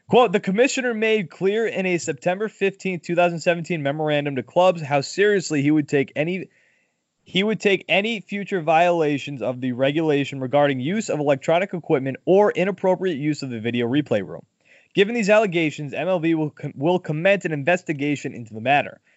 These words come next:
This is what the Red Sox had to say. "We were recently made aware," yeah, recently, "made aware of allegations suggesting the inappropriate use of our video replay room.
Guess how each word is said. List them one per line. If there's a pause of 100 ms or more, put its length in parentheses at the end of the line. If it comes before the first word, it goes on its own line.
(160)
This
is
what
the
Red
Sox
had
to
say. (640)
"We
were
recently
made
aware,"
yeah, (120)
recently, (260)
"made
aware
of
allegations
suggesting
the
inappropriate
use
of
our
video
replay
room.